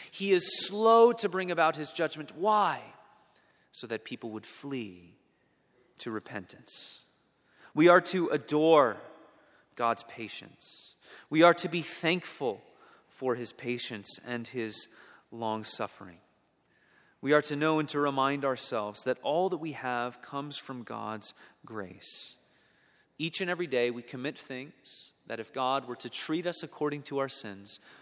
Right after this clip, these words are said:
would place us in an eternity of hell. So a re-, a repentant man looks to the staying of God's judgment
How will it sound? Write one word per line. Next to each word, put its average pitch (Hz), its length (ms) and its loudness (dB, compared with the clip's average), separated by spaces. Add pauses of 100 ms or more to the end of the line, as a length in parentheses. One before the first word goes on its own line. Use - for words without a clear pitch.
(100)
would 120 200 -10
place 110 360 -4
us 107 240 -4 (380)
in 107 320 -10 (160)
an 107 100 -18
eternity 110 680 -8 (500)
of - 80 -20
hell. 95 340 -14 (1300)
So 147 160 0
a 139 80 6
re-, 135 160 6 (100)
a 135 80 2
repentant 156 540 -2
man 117 460 -2 (640)
looks 165 260 0
to 165 140 -6
the 135 100 -6
staying 151 540 0
of 127 100 -10
God's 127 380 -2
judgment 104 640 -10